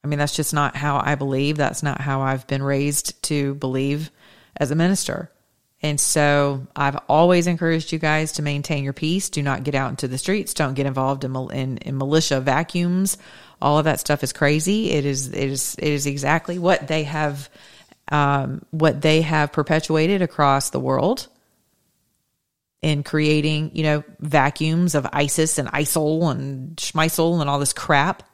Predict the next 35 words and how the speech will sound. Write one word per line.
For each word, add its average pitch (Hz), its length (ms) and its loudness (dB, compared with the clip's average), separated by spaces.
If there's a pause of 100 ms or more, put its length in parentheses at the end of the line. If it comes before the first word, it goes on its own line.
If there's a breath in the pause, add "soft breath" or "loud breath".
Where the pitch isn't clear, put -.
(680)
right? 170 320 4
And 175 100 2
how 170 120 6
do 170 60 4
they 165 100 6
do 156 140 2
it? 95 160 -2
Through 175 120 2
narratives, 143 440 0
driving 160 360 4
people 156 240 -2
crazy. 139 640 -2 (200)
That's 139 220 -2
how 139 100 2
they 135 140 2
do 123 140 2
it. - 140 -4 (140 soft breath)
Again, 240 340 2 (300)
nothing 160 400 0
soft 190 480 -2 (280)
about 156 280 -2
that. - 240 -8 (1600)
So 165 80 2
what 160 100 4
do 156 80 4
you 147 80 4
do? - 320 -4
You 147 120 -2
do 147 120 2
what 139 120 2
Virginia 147 360 0
did. 123 360 -4
You 143 140 0
go 143 140 4
local. 123 480 -2